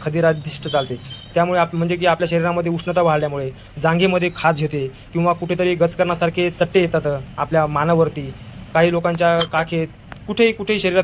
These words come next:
कुठेही काही जरी प्रॉब्लेम जरी येत असला तरी त्यावरती हे औषध घ्यायचं सांगितलेलं आहे. म्हणजे रक्तातील जी घाण आहे ती घाण काढून, रक्तातील उष्णता कमी करून ते,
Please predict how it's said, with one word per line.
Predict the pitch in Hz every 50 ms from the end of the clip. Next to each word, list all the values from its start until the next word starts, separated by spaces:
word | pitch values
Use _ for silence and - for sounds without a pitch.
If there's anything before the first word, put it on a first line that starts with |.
| 180 -
कुठेही | 175 175 190 196
काही | 190 196 175 170 175
जरी | 180 180
प्रॉब्लेम | 175 175 170 165 175 170 165
जरी | 175 170
येत | 170 165
असला | 170 160 - 147 123 - - - - - -
तरी | 170 175
त्यावरती | 170 170 175 170 170 170 175 170 175 175
हे | 160 170 170
औषध | 156 151 147 - 165 156
घ्यायचं | 147 151 151 147 151
सांगितलेलं | - 151 156 156 - 147 131
आहे. | 123 110 - - - - -
म्हणजे | 165 175 185 202
रक्तातील | 185 175 170 - 196 185 202 196 185
जी | 196 196
घाण | 156 156 147 180 190
आहे | 170 156 143 135
ती | 131 - - - - - 190 208 208
घाण | 196 170 139 147 175 185
काढून, | - 180 170 180 190 165 147
रक्तातील | 156 156 - 175 165 - 175 175 165 156 160
उष्णता | 156 - 165 165 170 170
कमी | 170 - 165 170 185
करून | 180 - 180 185 190 156 139 135 - - - - - - - - - - - - - - - - - - - - - - - - - - - - - - - - - - - - - - -
ते, | 165 175 175 170 165 160